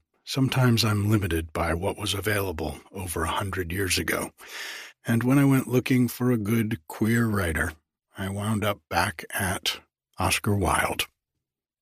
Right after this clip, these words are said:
If you've got some recommendations for me, please send them my way. The best place to look for things that are in the public domain is Gutenberg dot org. And the reason I have to do that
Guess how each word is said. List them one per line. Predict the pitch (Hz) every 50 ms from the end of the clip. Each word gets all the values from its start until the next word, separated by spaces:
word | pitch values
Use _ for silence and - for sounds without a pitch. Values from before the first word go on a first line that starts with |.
| _ _
If | - 120 -
you've | 156 165 156
got | - 202 180 -
some | - 131 127
recommendations | 120 117 110 - 117 110 107 98 101 107 101 - - 113 104
for | - - - 117 123
me, | 131 143 156 - - _ _ _ _ _ -
please | - - 131 139 147 139
send | - - 135 131 135 131
them | 123
my | 120 117 117 107
way. | 104 90 85 67 - - _ _ _ _ _ _ _ _ _ _ _ _ _ _ _ _
The | - 113
best | 113 139 147 139 - -
place | - 147 135 - -
to | - 113
look | 110 107 104 -
for | - - 98
things | - 107 104 98 90 - -
that | - 87 82
are | 90 98
in | 107 110 110
the | 107
public | - - 107 90 101 95 -
domain | - 95 85 87 85 87 - - 85 - - - - - - - - - - _
is | - 101 98 95 90 - - - -
Gutenberg | 101 123 139 151 - 127 123 113 113 117 113 113 110 98 95 - - _ _
dot | - - 85 85
org. | 82 - - - - - - - - _ _ _ _ _ _ _ _
And | 127 127 131
the | 135
reason | 131 143 151 131 123 143 123
I | 110
have | 95 90 92 87 -
to | - -
do | 78 80 85 80
that | - - - -